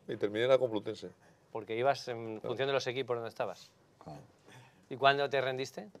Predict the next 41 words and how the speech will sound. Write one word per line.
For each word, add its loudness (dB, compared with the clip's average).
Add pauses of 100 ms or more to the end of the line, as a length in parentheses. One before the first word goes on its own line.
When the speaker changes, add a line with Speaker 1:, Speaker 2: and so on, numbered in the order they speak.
(400)
Speaker 1:
No 0
terminé, 2 (180)
terminé -10
en -2
la 2
Complutense. -8
Speaker 2:
Oye, -10
mucho -10
mérito -14
lo -14
tuyo, -12
¿eh? -12 (180)
Speaker 1:
Joder, -4
ya -4
te -8
digo. -10 (1000)
Speaker 3:
Jo-, -14
el -2
Speaker 1:
Bueno. 0
Speaker 3:
derecho, 2
¿eh? -2 (340)
Speaker 2:
Sí, -4
Speaker 3:
Hizo 0
Speaker 2:
pero 10
con 8
Speaker 3:
derecho. 4
Speaker 2:
sus 0
capacidades. 2
Speaker 1:
Sí, -6
sí. -6
Speaker 3:
Bueno, -2
eso -6
sí. -6
Speaker 1:
Yo 0
que 4
no 4
sabía 12
leer, 8
imagínate. 0
Speaker 3:
<laughs> 10
Eso, 12